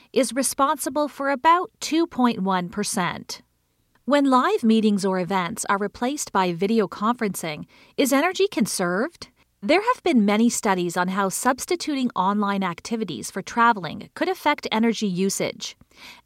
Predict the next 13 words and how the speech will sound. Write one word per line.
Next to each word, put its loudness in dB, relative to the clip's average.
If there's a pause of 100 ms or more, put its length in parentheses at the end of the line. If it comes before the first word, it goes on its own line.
Initially, 0 (240)
there 0
tends -4
to -6
be 0
a 4
decrease, -4 (320)
but 4
as 0
new 2
habits 0
set 0
in, -2